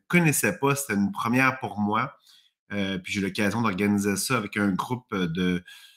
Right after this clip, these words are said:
de personnes vraiment extraordinaires qui m'a permis de, de me, d'apprendre à me connaître,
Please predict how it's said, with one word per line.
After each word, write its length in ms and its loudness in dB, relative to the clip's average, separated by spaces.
de 80 -4
personnes 560 4
vraiment 320 4
extraordinaires 1160 2
qui 120 -6
m'a 120 2
permis 520 2
de, 180 0
de 140 0
me, 280 0
d'apprendre 380 -4
à 60 0
me 100 0
connaître, 760 0